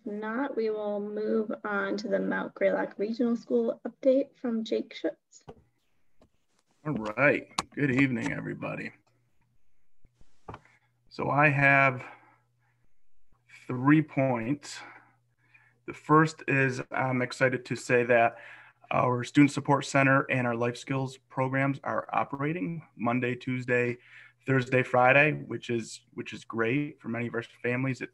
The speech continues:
Speaker 2: right now it serves approximately twenty-five students and is supported by approximately ten staff. So right now we have room for up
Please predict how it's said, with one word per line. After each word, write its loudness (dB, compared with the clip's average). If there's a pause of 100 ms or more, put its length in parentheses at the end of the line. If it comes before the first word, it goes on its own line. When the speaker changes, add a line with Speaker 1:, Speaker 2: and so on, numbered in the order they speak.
Speaker 2:
right 0
now 0
it -10
serves -2
approximately -4 (580)
twenty-five 0
students -4
and -4
is -12
supported -8 (240)
by -4
approximately -6
ten -2
staff. -4 (560)
So -8
right 6
now 6
we 2
have 0
room 0
for -4
up -2